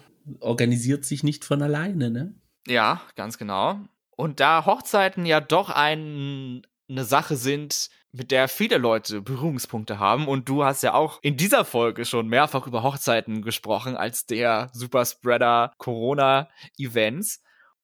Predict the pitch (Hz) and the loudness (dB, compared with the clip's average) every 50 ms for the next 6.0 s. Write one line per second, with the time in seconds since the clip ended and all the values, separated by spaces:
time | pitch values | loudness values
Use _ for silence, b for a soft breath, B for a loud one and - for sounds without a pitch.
0 | _ - 123 117 117 117 123 113 - - - 156 170 190 190 - - - - - | _ -6 -6 -4 0 0 0 0 0 -2 -4 -2 -2 -2 -2 -4 -8 -10 -12 -14
1 | - _ _ - 117 - - 135 143 143 - 135 151 143 - - - 131 120 135 | -16 _ _ -6 -4 0 2 0 2 2 0 -2 -2 -2 -4 -2 0 2 2 2
2 | 143 127 117 104 - - - - - - - _ _ _ _ _ _ - 120 127 | 2 0 -2 -4 -4 -6 -10 -14 -18 -20 -20 _ _ _ _ _ _ -2 0 2
3 | 143 147 139 - 156 156 165 165 165 170 180 190 214 226 220 - _ _ _ _ | 0 0 0 0 0 0 2 2 0 0 0 -2 -2 -4 -6 -8 _ _ _ _
4 | _ _ - 147 - - - - - 139 131 131 - - - 131 - - - - | _ _ -10 -8 -8 -8 -4 0 0 0 0 0 -4 -10 -14 -14 -12 -8 -6 -6
5 | - - - 139 123 110 123 127 127 147 165 190 226 262 254 - - - - - | -2 0 2 2 2 2 4 2 2 2 2 0 -2 -2 -2 -4 -8 -8 -10 -10